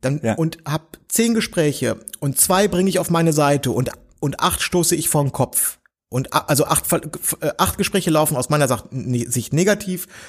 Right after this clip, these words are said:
Speaker 1: zwei laufen positiv. Und ich mache das Saison für Saison,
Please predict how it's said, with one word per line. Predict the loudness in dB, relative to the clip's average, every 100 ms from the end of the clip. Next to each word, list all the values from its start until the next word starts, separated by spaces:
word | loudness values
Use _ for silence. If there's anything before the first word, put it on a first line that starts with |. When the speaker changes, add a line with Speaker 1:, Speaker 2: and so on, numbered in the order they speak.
| -6
Speaker 1:
zwei | 0 4
laufen | 4 4 2
positiv. | 2 2 2 -2 -8 -8 -12 -14 -16 -6
Und | -2
ich | 2
mache | 2 4
das | 4 4
Saison | 2 2 0
für | 2 0
Saison, | 2 2 2 2